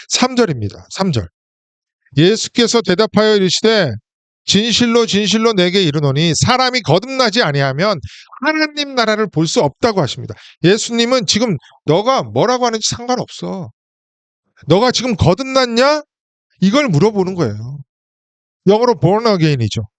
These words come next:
뭐 거듭이라는 말이 다시 태어나는 거를 말하는 거니까. 하지만 거듭나다는 의미를 오늘 우리가 말씀을 살펴볼 때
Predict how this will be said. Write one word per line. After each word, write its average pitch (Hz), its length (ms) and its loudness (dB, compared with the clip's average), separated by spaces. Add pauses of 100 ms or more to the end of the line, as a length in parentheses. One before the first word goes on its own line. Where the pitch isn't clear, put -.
(160)
뭐 220 120 0
거듭이라는 214 640 0
말이 185 240 0
다시 175 320 0
태어나는 196 440 0
거를 156 240 0 (260)
말하는 147 380 0
거니까. 101 360 -10 (1160)
하지만 233 380 0
거듭나다는 196 1120 0
의미를 127 540 0 (340)
오늘 160 180 0
우리가 143 280 0
말씀을 127 380 0
살펴볼 139 500 -4 (100)
때 226 280 -2